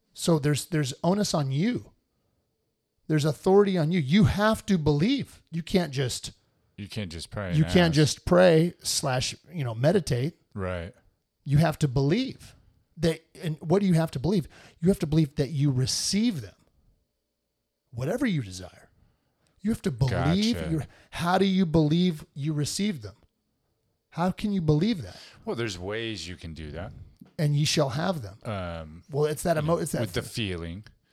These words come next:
Speaker 1: Right, that emotion, right?
Speaker 2: Yeah, what's the emotion like
Speaker 1: Exactly.
Speaker 2: that you did get it? What does that
Speaker 1: Exactly.
Speaker 2: feel like?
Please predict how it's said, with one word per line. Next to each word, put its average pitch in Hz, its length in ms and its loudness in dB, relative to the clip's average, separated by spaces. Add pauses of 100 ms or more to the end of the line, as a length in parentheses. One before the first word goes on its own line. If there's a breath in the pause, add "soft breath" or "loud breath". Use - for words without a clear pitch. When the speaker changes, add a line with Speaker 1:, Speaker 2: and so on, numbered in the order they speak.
(380 loud breath)
Speaker 1:
Right, 156 200 0
that 135 100 0
emotion, 147 500 2
right? 110 220 -8
Speaker 2:
Yeah, 95 80 -4
what's 110 260 -6
the 110 80 -6
emotion 101 500 -6
like 78 380 -10
Speaker 1:
Exactly. 107 560 -6
Speaker 2:
that 95 140 -6
you 98 80 -6
did 120 340 -8
get - 220 -16
it? - 100 -18 (220)
What 139 120 -6
does 135 100 -6
that 147 100 0 (100)
Speaker 1:
Exactly. 120 140 -4
Speaker 2:
feel 151 100 -4
like? - 300 -12